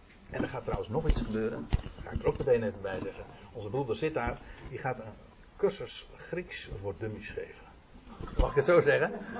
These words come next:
<laughs> Voor, nee, laat ik zeggen voor beginners. Bijbels Grieks. En dat gaat, maar dat gaat hij op vrijdagavonden doen. Op een andere, in een andere cyclus. Ook driewekelijks.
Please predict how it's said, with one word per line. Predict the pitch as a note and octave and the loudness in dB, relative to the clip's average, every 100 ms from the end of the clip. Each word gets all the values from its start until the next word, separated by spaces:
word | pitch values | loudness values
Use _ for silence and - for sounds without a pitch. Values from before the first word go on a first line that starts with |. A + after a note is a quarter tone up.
| - - - C3+ - | -6 -4 0 0 0
<laughs> | C#3+ - A#2+ D3+ - - - | -2 -2 0 0 0 -6 12
Voor, | G#3 A3+ | 12 12
nee, | F#3 D#3+ - - | 12 12 12 6
laat | D#3+ G3+ | 12 12
ik | A3 | 12
zeggen | - A3 G3+ | 12 12 12
voor | G3+ G3+ E3+ | 12 12 12
beginners. | D#3+ D#3+ D3 G2 - - - - - - - - - | 12 12 10 8 -4 -12 -12 -14 -14 -14 -12 0 12
Bijbels | G3+ C4 C4 - | 12 12 12 10
Grieks. | G#3 F3 - | 10 8 8
En | D3+ | 6
dat | F#3+ | 6
gaat, | G3+ A#3 | 6 4
maar | E3 | 8
dat | F#3+ A#3 | 10 12
gaat | A3+ | 12
hij | A3+ | 10
op | A3 - - | 10 6 -12
vrijdagavonden | - - A3 A3+ F#3+ F#3+ F#3+ F3 E3 | -2 8 12 12 12 10 10 8 4
doen. | D#3 F#3 | 4 4
Op | E3+ | 2
een | E3+ | 2
andere, | E3 D#3 | 2 2
in | D3 | 0
een | C#3 | 0
andere | C3 D3 C3+ B2+ A#2+ A#2+ - - | 0 2 6 6 6 2 -8 -16
cyclus. | - - E3+ F#3 F#3+ | -8 -4 0 0 2
Ook | F3 D#3+ A2+ | 4 4 2
driewekelijks. | B2 A2+ C#3+ C#3+ C3+ - | 0 6 6 6 -2 -8